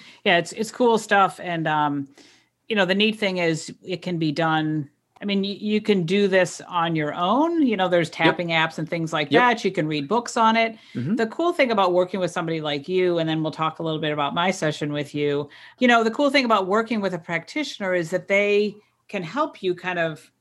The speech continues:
Speaker 1: you know, think of different things. 'Cause I, you know, you'll ask different questions, or, "How does this make you feel?" Or, "What is this?" And a-, kind of prompt you along to
Speaker 2: Mm-hmm.
Speaker 1: think, which, you know, I think, again, in any situation, when you have somebody that's kind of guiding you along,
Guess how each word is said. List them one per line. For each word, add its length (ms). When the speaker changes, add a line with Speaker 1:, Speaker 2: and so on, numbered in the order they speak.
Speaker 1:
you 100
know, 80
think 340
of 140
different 320
things. 320
'Cause 160
I, 340
you 100
know, 100
you'll 280
ask 300
different 240
questions, 400
or, 80
"How 180
does 120
this 180
make 180
you 60
feel?" 260
Or, 80
"What 220
is 160
this?" 240
And 120
a-, 200
kind 120
of 140
prompt 460
you 100
along 380
to 80
Speaker 2:
Mm-hmm. 100
Speaker 1:
think, 320
which, 320
you 80
know, 80
I 80
think, 400
again, 300
in 120
any 380
situation, 840
when 120
you 100
have 240
somebody 340
that's 260
kind 220
of 120
guiding 360
you 140
along, 720